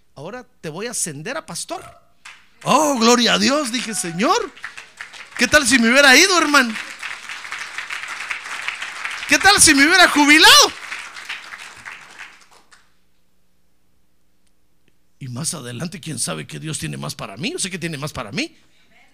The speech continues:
pero hay que seguir viniendo. Tengo que seguir predicando, tengo que seguir enseñando. Y más adelante Dios me va a decir: "Muy bien, ahora te voy a ascender a evangelista". No sé.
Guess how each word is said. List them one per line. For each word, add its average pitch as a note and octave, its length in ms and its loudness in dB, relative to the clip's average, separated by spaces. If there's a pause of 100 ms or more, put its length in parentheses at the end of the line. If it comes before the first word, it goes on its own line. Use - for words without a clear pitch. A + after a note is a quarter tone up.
(440)
pero C3 160 -14
hay D3 80 -12
que E3+ 100 -10
seguir C#3 260 -8
viniendo. D3+ 500 -12 (580)
Tengo F#3 200 -6
que F3+ 100 -8
seguir E3+ 300 -4
predicando, F#3 600 -10 (420)
tengo F#3+ 180 -8
que F3+ 100 -8
seguir F3 240 -6
enseñando. F3+ 720 0 (360)
Y C#3 100 -14
más D3+ 280 -8
adelante C#3 460 -8
Dios F3 160 -6
me F3 60 -8
va E3 60 -6
a C#3 100 -6
decir: D#3+ 160 -6
"Muy A#2+ 180 -10
bien, G3+ 400 -6 (180)
ahora E3+ 280 -14
te E3+ 60 -16
voy D#3 140 -8
a - 20 -6
ascender E3 560 -12
a C3+ 100 -12
evangelista". C3 760 -10 (1160)
No A#2+ 160 -18
sé. G#3+ 280 -10